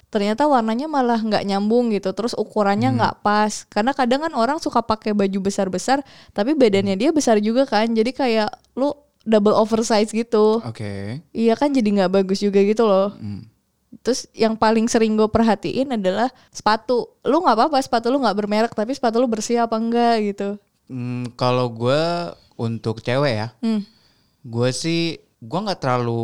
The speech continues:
Speaker 2: bagaimana banget ya. Yang penting tuh you dress properly gitu loh. Kayak misalkan nih, eh, mungkin ini juga gue mau nge-sikut dikit yang masalah sendal gunung. Kalau misalkan ada cowok pakai sendal gunung dan dia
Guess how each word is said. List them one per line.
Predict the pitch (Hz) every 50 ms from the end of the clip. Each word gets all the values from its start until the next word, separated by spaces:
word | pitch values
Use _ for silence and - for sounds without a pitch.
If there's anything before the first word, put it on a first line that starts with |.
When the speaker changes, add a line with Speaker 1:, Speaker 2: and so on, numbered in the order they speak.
| 117 113 113 110 110 110 110 101 -
Speaker 2:
bagaimana | 107 107 107 107 107 107 110 107 110
banget | 110 113 123 135 143 139 113
ya. | 107 - 120
Yang | 120 120
penting | 117 117 113 131 143
tuh | 143 180 196 196 165 - _ _ _ _ _ _ _ _ _
you | - 123 165
dress | 175 135 127 143 139 139
properly | - - 131 120 120 - 117 120 117 117
gitu | 113 123 113 107
loh. | 98 92 95
Kayak | _ 101 107 110 110 110 104 - -
misalkan | - 123 113 - 123 117 120 - 127 131 131
nih, | 120 104 _ _ _ _ _ _ _
eh, | - 127 120
mungkin | 123 123 131 151 165
ini | 180 185 196
juga | 165 147 123 127 123 120 117 - - _
gue | _ 117 110 127 143 156
mau | 160 156 135 127 123 120 117 117 117 113 - _ _ _
nge-sikut | - 120 117 117 117 113 113 110 110 110 - - _ _ _ _ _ _ _ _ _ _ _ - - 131 - - 120
dikit | 113 123 120 - 143 - -
yang | 117 117
masalah | 117 117 110 - 113 107 107 107 107
sendal | - - 117 110 110
gunung. | 117 151 156 131 107 98 - _ _ _ _ _ _ _ _
Kalau | _ 120 113 123 160
misalkan | 196 208 190 160 156 156 - 151
ada | 143 139 135 135
cowok | 135 139 135 135 135 127
pakai | - 120 - 123 123
sendal | 117 - 131 120 117 117
gunung | 113 117 120 120 123 127 127 127 127 120 117 120 120
dan | 117 117 117 117 113 113 113 110 -
dia | - 110 113 117 113 117 117 117 120 117 120 120 117 110